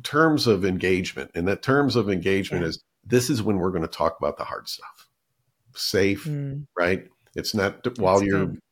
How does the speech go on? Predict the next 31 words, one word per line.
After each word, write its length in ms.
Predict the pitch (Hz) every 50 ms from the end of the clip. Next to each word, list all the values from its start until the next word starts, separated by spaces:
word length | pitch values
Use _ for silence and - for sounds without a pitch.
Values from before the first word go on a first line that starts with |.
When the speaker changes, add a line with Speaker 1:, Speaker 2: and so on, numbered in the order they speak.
| _ -
Speaker 1:
you 140 | 113 110 110
know, 160 | 107 101 101
not 260 | 104 107 113 117 98
while 260 | 101 101 98 101 110 110
you're, 380 | 98 98 98 98 95 98 90
Speaker 2:
Yeah. 100 | 85 87
Speaker 1:
uh, 100 | 85 82 78 - _ _ _ _ -
in, 240 | - 123 117 117 - -
un-, 220 | 123 123 127 120
in 180 | 117 127 127 123
the 80 | 110
battle, 480 | 90 101 110 110 107 107 120 113 101 107
you 140 | 104 110 113
know, 200 | 107 107 104 101
every 220 | 101 101 98 107
day 340 | 92 104 98 101 101 101 101
and 140 | 98 - -
Speaker 2:
Mm-hmm. 160 | 90 78 - 98
Speaker 1:
during 200 | 104 101 101 95
your 120 | 92 90
week, 180 | 92 95 98 -
Speaker 2:
Mm-hmm. 380 | 156 147 147 151 151 143 143 143
Speaker 1:
but 100 | 101 92
you 120 | 107 107
know, 220 | 110 113 104 87
hey, 140 | 82 113 104 82
we're 140 | 85 98
gonna 160 | 101 113 110 104
bring 340 | 85 82 90 92 98 107
this 160 | 117 117 - -
together 540 | - 120 101 85 78 76 73 73 73 -